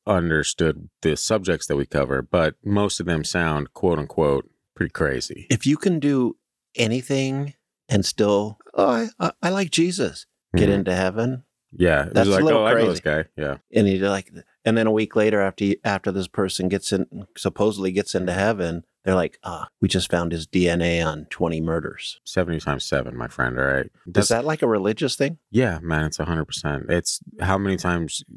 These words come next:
Speaker 1: you're supposed to forgive your brother, forgive someone that has wronged you. So it's pretty much say, don't just do it, you know, turn, constantly turn the other cheek, pretty much. Like, no matter what they do to you, forgive them as your Lord has forgiven you.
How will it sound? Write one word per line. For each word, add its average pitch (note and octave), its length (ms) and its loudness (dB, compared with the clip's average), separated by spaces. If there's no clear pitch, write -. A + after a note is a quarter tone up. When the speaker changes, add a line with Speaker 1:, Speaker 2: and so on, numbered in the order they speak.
Speaker 1:
you're E2+ 140 0
supposed - 400 -2
to D2 220 0
forgive C2 600 -6
your B1 100 0
brother, A#1+ 300 -4
forgive C#2 360 -2
someone D2+ 360 0
that C#2 80 2
has B1+ 160 -4
wronged B1 320 -2
you. A1 140 -2
So D#2 180 0
it's C#2+ 100 -4
pretty F#2+ 200 0
much E2+ 140 0
say, E2+ 140 0
don't F#2 200 -2
just F#2 160 -2
do F2+ 140 2
it, D#2+ 200 2
you E2 80 -8
know, D#2 240 0
turn, G#2 400 -2
constantly A#2 380 -2
turn G#2 180 0
the F#2 80 0
other E2 160 2
cheek, - 300 -4
pretty C#2 180 -2
much. - 220 -2
Like, - 120 -2
no F2 60 0
matter F2 220 2
what A#2+ 300 -2
they G#2 140 2
do F2 260 0
to - 180 -2
you, C#2+ 400 2
forgive C#2+ 520 -2
them B1+ 280 -6
as F2+ 440 0
your F2 180 2
Lord D2 260 0
has C#2+ 120 -8
forgiven C2 380 -4
you. B1 200 -8